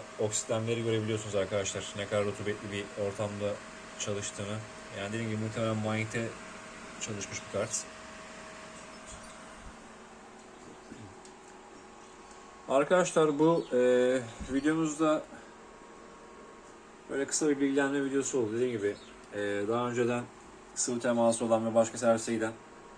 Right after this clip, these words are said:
onarılamıyor diye iade edilen bir kartın daha işlemlerini gerçekleştirdik. Müşterimize iyi kullan-, iyi günlerde kullanmasını,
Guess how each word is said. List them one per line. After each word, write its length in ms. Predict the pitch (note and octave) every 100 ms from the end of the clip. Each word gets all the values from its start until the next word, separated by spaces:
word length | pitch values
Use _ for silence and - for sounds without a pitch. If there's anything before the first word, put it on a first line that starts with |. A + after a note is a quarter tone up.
| - - - - - - - - -
onarılamıyor 580 | A#2+ A#2 A#2+ B2 A#2+ A2+
diye 160 | A2+ A#2
iade 220 | A#2 A2+
edilen 240 | A#2 A#2
bir 60 | A2+
kartın 420 | A#2+ A#2 - A#2+ - A#2
daha 200 | A#2 A#2
işlemlerini 500 | A2 B2 A2+ A#2 A2+
gerçekleştirdik. 880 | A2 G#2 G#2 G2 - G2+ A#2 - - - - - - - - - - - - - - - - - - - - -
Müşterimize 520 | B2+ A#2 A#2 G#2+ G#2+ A#2
iyi 160 | A#2
kullan-, 360 | A#2 A2+ A2 A#2 B2+
iyi 160 | B2
günlerde 400 | A2+ G#2 G#2 G#2+
kullanmasını, 680 | A2+ A2+ A2 A2 G#2+ A#2 A2+